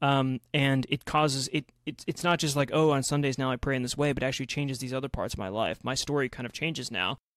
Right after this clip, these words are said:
and part of it actually is really bad. Um, this, it's, I mean, it can be bad and it can be disappointing and it can actually ruin people. So, I mean, this is Evelyn Waugh, for instance. Um, and Brideshead, I'm sure, I'm sure we'll talk about him at some point. Um, this is the story of Brideshead, as far as I'm concerned,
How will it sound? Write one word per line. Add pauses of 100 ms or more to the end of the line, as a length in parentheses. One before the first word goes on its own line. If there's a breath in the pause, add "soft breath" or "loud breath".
(160)
and
part
of
it
actually
is
really
bad. (260)
Um,
this,
it's, (420)
I
mean, (500 loud breath)
it
can
be
bad
and
it
can
be
disappointing
and
it
can
actually
ruin
people.
So,
I
mean,
this
is
Evelyn
Waugh,
for
instance.
Um, (640)
and
Brideshead,
I'm
sure,
I'm
sure
we'll
talk
about
him
at
some
point. (380 loud breath)
Um, (240)
this
is
the
story
of
Brideshead,
as
far
as
I'm
concerned,